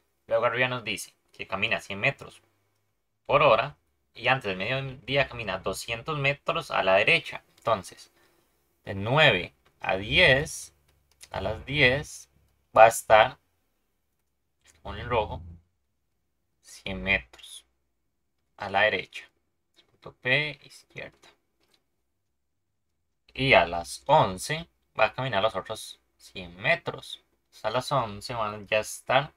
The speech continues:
doscientos metros a la derecha. Y luego se devuelve cien metros a la izquierda.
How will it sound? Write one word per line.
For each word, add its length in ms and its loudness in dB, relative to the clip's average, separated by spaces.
doscientos 880 -8
metros 640 -6
a 140 -8
la 140 4
derecha. 460 -4
Y 120 0
luego 340 8
se 120 0
devuelve 760 2
cien 600 -8
metros 500 -4
a 120 -4
la 100 -10
izquierda. 680 0